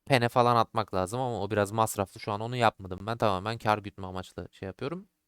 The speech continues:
E, bunları yaptınız. Oyunun size verdiği bir haftalık bir kutu var. Ondan kostüm çıkıyor. Zıp zıp balığı diye.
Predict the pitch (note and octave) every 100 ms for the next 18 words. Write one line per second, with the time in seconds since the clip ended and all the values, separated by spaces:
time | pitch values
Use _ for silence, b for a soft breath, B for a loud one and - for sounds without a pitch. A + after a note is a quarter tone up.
0 | _ b b b b - D#3+ G3+ G3+ G3
1 | F#3 - D3+ - - b b b C#3 C#3+
2 | E3 E3 C3+ B2+ A#2 A2 A2 A2+ G#2+ G#2+
3 | G#2 - - - C#3 A2 - - A2 G#2+
4 | G2+ B2+ A#2 C3+ A#2+ - G#2+ A2+ G2 -
5 | G2+ - F#2 F#2 F2+ C3+